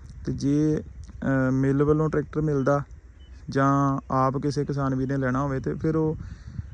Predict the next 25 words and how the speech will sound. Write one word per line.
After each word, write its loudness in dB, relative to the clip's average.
ਦੂਰੀ 2
ਜਿਹੜੀ 4
ਉਹਦੇ 4
ਮੁਤਾਬਕ 2
ਰੱਖਣੀ 0
ਪੈਣੀ 0
ਆ 0
ਕਿ -2
ਟਰੈਕਟਰ -2
ਕਿੰਨੇ 2
ਫੁੱਟ -2
ਵਾਲਾ। -2
ਕੁਝ 4
ਟਰੈਕਟਰਾਂ 2
ਦੀ 4
ਲੀਹ 2
ਬਾਹਰੋਂ 4
ਤਿੰਨ 0
ਫੁੱਟ 0
ਹੁੰਦੀ 4
ਆ, 0
ਕਈਆਂ 4
ਦੀ 4
ਸਵਾ 2
ਤਿੰਨ, 0